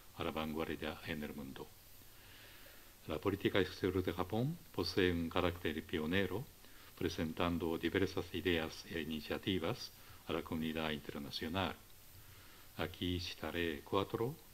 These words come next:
de particular interés. En primer lugar, se encuentra la idea del Indo-Pacífico libre y abierto.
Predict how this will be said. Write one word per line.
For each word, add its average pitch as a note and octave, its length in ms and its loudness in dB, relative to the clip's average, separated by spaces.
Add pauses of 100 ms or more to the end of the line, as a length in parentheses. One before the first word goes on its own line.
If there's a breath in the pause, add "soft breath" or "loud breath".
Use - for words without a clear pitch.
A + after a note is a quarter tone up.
(100)
de D#2 120 -2
particular - 720 -4
interés. - 640 -2 (1200 loud breath)
En E2 100 0
primer F#2 340 4
lugar, G2 380 4 (220)
se - 240 -4
encuentra F2 680 2
la D#2+ 120 0
idea F2+ 360 2
del E2+ 140 -2
Indo-Pacífico D#2+ 720 0
libre D#2 320 0
y D2+ 80 0
abierto. E2 520 0